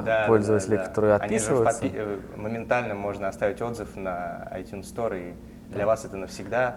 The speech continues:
Speaker 2: Да,
Speaker 1: а для
Speaker 2: да.
Speaker 1: человека это
Speaker 2: Момент какой-то. Вот поэтому мы решили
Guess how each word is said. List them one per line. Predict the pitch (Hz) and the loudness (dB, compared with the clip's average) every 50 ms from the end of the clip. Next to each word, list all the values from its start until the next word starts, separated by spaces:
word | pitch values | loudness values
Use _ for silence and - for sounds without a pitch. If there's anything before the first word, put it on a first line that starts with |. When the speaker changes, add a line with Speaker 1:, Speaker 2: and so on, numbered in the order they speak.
| - - | -8 -6
Speaker 2:
Да, | 127 117 104 92 92 - - - - | -2 0 0 -2 -2 -10 -14 -14 -10
Speaker 1:
а | - | -8
для | - 131 | -6 -6
Speaker 2:
да. | 127 | -6
Speaker 1:
человека | 127 - 101 101 104 104 - 95 | -2 -2 0 0 0 -2 -4 -8
это | 92 92 - - 85 - - - - - - - - 113 | -10 -10 -10 -12 -12 -14 -16 -18 -18 -18 -16 -14 -10 -8
Speaker 2:
Момент | 117 110 110 107 107 104 101 92 90 87 | -6 -4 -2 0 0 0 0 -2 -4 -4
какой-то. | - - - - 92 90 - - - - - - - - | -8 -10 -10 -8 -10 -10 -10 -12 -14 -14 -14 -16 -16 -14
Вот | - - | -8 2
поэтому | - 170 180 196 180 175 | 4 4 6 6 6 4
мы | 175 175 | 6 4
решили | 170 170 - 180 165 151 139 127 117 117 | 4 2 2 4 6 6 8 8 6 4